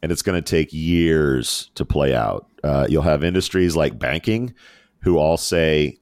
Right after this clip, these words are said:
in conjunction, the Jamie Dimons and D J Sauls, "Come back to work or else." Uh, and if you wanna work in those industries, you suck it up, uh, or you get a new career. You do something else. And for a lot of folks, putting a few years at Goldman Sachs is quite fine,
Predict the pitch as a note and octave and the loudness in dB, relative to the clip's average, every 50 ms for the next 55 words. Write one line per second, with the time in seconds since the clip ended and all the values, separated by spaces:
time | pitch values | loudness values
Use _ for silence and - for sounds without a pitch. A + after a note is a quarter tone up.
0 | _ _ - D2 E2 F2+ - - D#2+ D2 D2 F2+ G2 A2 - - - D2 F2+ F#2+ | _ _ -6 -6 -6 -4 -4 -4 -4 -2 0 -2 -2 -2 -4 -4 -4 -2 -2 -2
1 | D#2+ B1+ B1+ C#2+ C#2+ C#2+ C#2 C2 B1+ C2+ C2 C2 C2+ D2 D#2+ F2 F2+ D2 C#2+ C2+ | -2 -2 -2 -2 -2 -2 -2 -2 0 0 0 0 0 0 -2 -2 -2 -4 -4 -4
2 | C2 B1 C#2+ C#2 C2 B1 C2+ B1+ B1+ - - D2+ D2 D2+ D2+ D2+ D2+ - - - | -2 -2 -2 0 0 0 0 0 0 0 0 0 2 2 0 0 -2 -6 -8 -6
3 | - G#2 G#2+ A#2+ B2+ B2+ B2 - - C#3 A#2 A#2 A2+ G2+ G2 G2+ - - - - | -4 -2 0 0 0 0 0 -2 -2 -2 0 2 2 2 2 0 -4 -8 -20 -20
4 | _ _ - F2 F2 F2 - E2+ F2 E2 C#2+ A#1 - - - - - - - - | _ _ -2 0 0 0 2 2 2 2 2 0 -2 -2 -2 -2 -2 -2 -2 -2
5 | - D2+ D2+ D2 B1+ D2+ D#2+ - - E2 E2 E2 E2 E2 F2 F#2+ - G#2 G2 G2 | 0 2 2 2 0 -2 -4 -4 -2 -2 0 2 2 2 2 0 0 0 0 0
6 | F2+ F#2 G#2 A2+ B2+ C3 - - C#3 D3 D#3 E3 D#3 D3+ C#3 A2 F2+ E2+ - - | 0 0 0 0 0 -2 0 0 2 2 2 2 0 0 0 0 0 0 0 0
7 | F#2 F2 - - F2+ F#2 A2 A#2+ - _ _ _ _ _ _ - D#2 D#2 D#2 D#2 | 0 0 0 2 2 2 2 2 0 _ _ _ _ _ _ -6 -2 0 0 0
8 | - D2 E2 E2+ F2+ F2+ G2 F#2 G2 G2+ G#2+ G#2 - A2+ A2+ - E3 D3+ E2 C2 | 0 2 2 2 2 2 2 2 2 0 -2 -2 0 0 0 2 2 0 -2 -4
9 | - - _ C#2+ D2 D2 F2+ F2+ - F#2+ F#2 F2 - F#2 F#2 G#2 B2 A2+ D2+ C2+ | -6 -12 _ -12 -8 -6 -6 -6 -4 -4 -4 -4 -2 -4 -2 -2 -2 -2 -4 -4
10 | - - - D2+ D2+ C#2+ - - D2+ D#2 D#2 E2 E2+ - - F2 F2 G2+ A2 - | -4 -4 -4 -4 -4 -4 -4 -2 0 0 2 2 0 0 0 0 0 0 0 -4
11 | - - - - _ - D#2+ D#2 E2+ D#2+ D#2 C#2+ - E2 E2 D#2+ D2+ D#2 D#2+ E2 | -6 -8 -10 -12 _ -4 -2 -2 -2 -2 -6 -6 -2 0 0 2 2 2 2 0
12 | D#2+ E2 D2+ C#2 D#2+ D#2+ E2 D#2+ D#2+ D2 - - D#2 E2 F#2 A2 - - - E2+ | 0 -2 -4 -2 -2 -2 -2 -2 -6 -8 -4 -2 -2 -2 -2 -2 -4 -2 -2 -2
13 | E2 - - - - G2+ A#2 A#2 - - B2 C#3 C#3 A2 F#2 F#2 A2 | -2 -4 -4 -4 -2 0 0 -2 -2 -4 -4 -2 -2 -2 -2 -2 -4